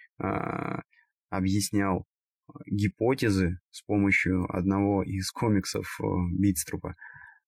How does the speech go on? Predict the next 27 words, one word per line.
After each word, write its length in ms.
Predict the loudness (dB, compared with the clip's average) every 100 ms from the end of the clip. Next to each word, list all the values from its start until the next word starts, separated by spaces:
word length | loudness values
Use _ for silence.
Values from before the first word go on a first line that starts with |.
| -6
А, 280 | -2 -2 -2
а, 320 | -6 -6 -6 -4 -6 -6
ну, 260 | 0 2 2
суть 280 | 2 0 0
очень 260 | 0 0
простая. 480 | 0 -4 -2 0 0
Там 180 | -2 0
у 40 |
нас 200 | 0 -2
продукт, 580 | -4 -4 0 0 0 -2 -2 -4 _ _ _ _ -6
а, 320 | -2 -2 -4 -8 _
работает, 720 | -6 -2 0 2 2 0 -2 -4 -4
а, 200 | -2 -4 -8 _ _ _ _ _ _ _ _ _ -18 -18 -18 _
он 400 | 0 2 0 -2 -12 -8
пытается 520 | -4 -2 -2 -2 -2
искать 300 | -2 -2 -6
какие-то 400 | -8 -4 -2 0
элементы 520 | 2 4 4 2 2
в 460 | -2 0 0 2 0
документе 760 | 0 0 2 4 4 2 0 0
и 240 | 2 2
строит 480 | 0 -2 2 2 0
так 200 | -6 -2
называемое 640 | 0 0 2 2 2 0 -6
там 120 | -14
дерево 440 | -8 0 2 2 0
гипотез. 640 | 0 -2 -2 -4 -8 -14